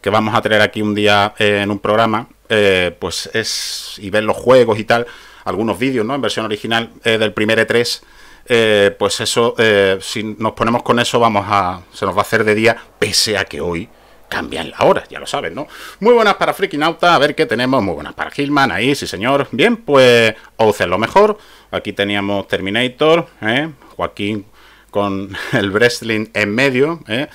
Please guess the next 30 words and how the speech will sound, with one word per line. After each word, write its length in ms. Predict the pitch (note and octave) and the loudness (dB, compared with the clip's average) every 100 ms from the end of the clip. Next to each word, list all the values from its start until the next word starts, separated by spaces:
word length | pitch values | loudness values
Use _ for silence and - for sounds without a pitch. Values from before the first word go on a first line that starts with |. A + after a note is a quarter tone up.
| - - - - | -20 -20 -20 -4
Y 140 | C#3 | 2
los 180 | D3+ D3 | 2 2
Simpsons 540 | E3 E3 - D#3 E3 | 2 0 2 0 0
de 100 | B2+ | 0
Acclaim, 440 | C#3 C#3 C#3 C3+ C3+ | -2 0 0 0 0
ahí 180 | G#2+ A2+ | -2 -2
lo 100 | A2+ | -4
teníamos 320 | A2+ A2 G#2+ | -4 -4 -4
también 420 | G2+ G#2 G#2+ A2+ - - - _ | -6 -4 -4 -6 -18 -20 -20 _
a 80 | - | -14
tope, 340 | - F2 - C2 | -8 -8 -8 -12
¿no? 140 | G#2 | -12
Ya 120 | D2+ | -10
saben 280 | - D#2 E2+ | -10 -10 -8
que 100 | F2 | -8
los 160 | D#2+ - | -8 -6
Simpsons 340 | F#2+ E2+ F#2+ | -8 -8 -6
ahora 160 | F#2 F2+ | -4 -4
con 120 | F#2+ | -6
el 60 | |
tema 180 | F2+ G2+ | -6 -4
de 20 | |
las 80 | F#2+ | -4
consolas 400 | - G#2 B2+ B2+ | -4 -4 -2 -2
y 80 | D#3 | 0
eso, 320 | F3+ G3 F#3+ | 0 2 0
y 100 | E3 | 2
vamos 220 | E3 D3+ | 2 2
a 80 | C#3+ | 0
tener, 340 | C#3+ D3+ D3+ | 0 0 0